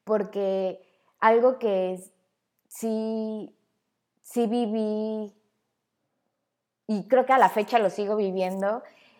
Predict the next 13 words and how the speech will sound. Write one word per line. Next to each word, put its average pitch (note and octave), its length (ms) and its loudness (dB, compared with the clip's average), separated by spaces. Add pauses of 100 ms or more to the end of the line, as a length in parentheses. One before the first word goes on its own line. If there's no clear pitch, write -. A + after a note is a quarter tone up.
es G3+ 400 0
como A#3 220 4
a G3+ 80 8
veces G#3+ 800 2 (260)
los F#3+ 500 4
grupos G#3+ 460 2
de, F3+ 320 2 (360)
ya G3 240 6
sea, F#3+ 300 4
por F3 120 2
ejemplo, E3+ 440 -2
diseñadores E3+ 1080 -4
o D#3+ 400 0